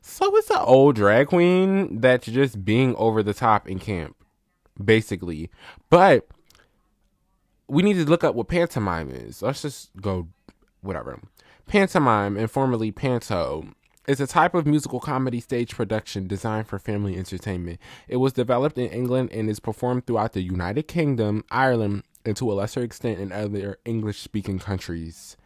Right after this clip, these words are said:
especially during the Christmas and New Year's season. Modern pantomime includes songs,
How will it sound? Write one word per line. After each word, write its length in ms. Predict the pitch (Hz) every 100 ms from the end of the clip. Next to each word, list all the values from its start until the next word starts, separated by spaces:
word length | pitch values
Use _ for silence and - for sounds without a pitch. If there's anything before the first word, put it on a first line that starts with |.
| - - - -
especially 540 | 120 - 135 - 117
during 240 | 104 104
the 80 | 98
Christmas 400 | - 110 110 98
and 260 | - 98 95
New 80 | 95
Year's 300 | 92 90 -
season. 500 | 101 95 87 85 - _ _ _ _ _ _ _ _ _ _ -
Modern 380 | 107 110 147 170
pantomime 560 | 147 127 131 113 104
includes 560 | 95 - 101 95 92 -
songs, 800 | - - 104 107 107 104 104 -